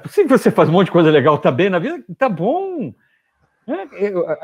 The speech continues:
a, a, a imanência, a potência da vida é você encontrar beleza e potência e vida, exuberância de vida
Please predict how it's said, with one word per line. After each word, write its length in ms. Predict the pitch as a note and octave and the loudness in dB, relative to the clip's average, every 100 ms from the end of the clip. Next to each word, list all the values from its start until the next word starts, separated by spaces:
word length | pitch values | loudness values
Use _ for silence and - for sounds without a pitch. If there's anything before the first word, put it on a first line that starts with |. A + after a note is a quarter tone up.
| D#3 | -6
a, 80 | D#3+ | -4
a, 280 | D#3+ E3+ E3 | 0 0 2
a 40 | |
imanência, 840 | F#3 A3+ F3 C3 E3+ C#4 E4 - F3 | 2 2 0 -2 -2 -4 -4 -6 -8
a 40 | |
potência 640 | - - - C4 D#4 F#3+ | -4 -6 -2 -2 -2 -6
da 100 | D3 | -6
vida 340 | A2 D3 C#4 B3 | -8 -8 -8 -6
é 60 | |
você 280 | F3+ F#3+ A#3+ | -6 -6 -8
encontrar 600 | A#3+ G3 F3+ F#3+ D#3 B2+ | -10 -10 -4 -2 -2 -6
beleza 760 | A2 D#3 B2+ C#3 A3 F#3+ C#3 | -2 0 0 2 4 4 2
e 80 | B2+ | 0
potência 680 | B2+ C3 - C3 E3+ F#3 C#3 | -2 -10 -8 -6 -6 -6 -8
e 20 | |
vida, 480 | G2 G#2+ F#3 D3+ A#2+ | -8 -4 -4 0 0
exuberância 540 | A#2 C3+ A#2 B2 F3+ C#3+ | 0 -4 -6 -6 -6 -6
de 80 | |
vida 160 | G3 A#3+ | -6 -6